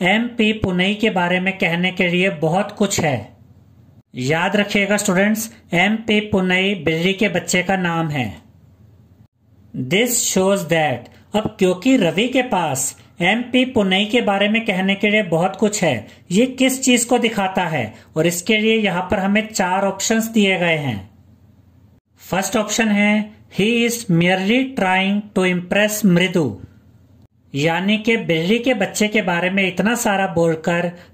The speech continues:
रवि केवल मृदु को इम्प्रेस करना चाहता था। merely का मतलब होता है केवल। सेकंड ऑप्शन है, his knowledge of history is sound। यानी कि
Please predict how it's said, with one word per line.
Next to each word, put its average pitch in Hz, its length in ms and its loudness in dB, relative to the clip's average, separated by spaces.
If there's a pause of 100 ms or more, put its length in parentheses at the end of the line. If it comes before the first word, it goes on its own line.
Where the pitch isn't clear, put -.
रवि 175 360 0
केवल 196 600 0 (300)
मृदु 175 360 4
को 226 160 0
इम्प्रेस 220 500 0
करना 196 300 0
चाहता 165 420 -2
था। 117 380 -8 (1040)
merely 185 500 0
का 226 100 0
मतलब 214 320 0
होता 185 300 0
है 196 120 0
केवल। 165 580 -2 (960)
सेकंड 160 540 0
ऑप्शन 202 340 0
है, 202 460 2 (220)
his 220 140 2
knowledge 196 640 2
of 196 180 2 (160)
history 190 500 0 (100)
is 180 160 0 (240)
sound। 156 380 -2 (1040)
यानी 160 460 0
कि 202 480 0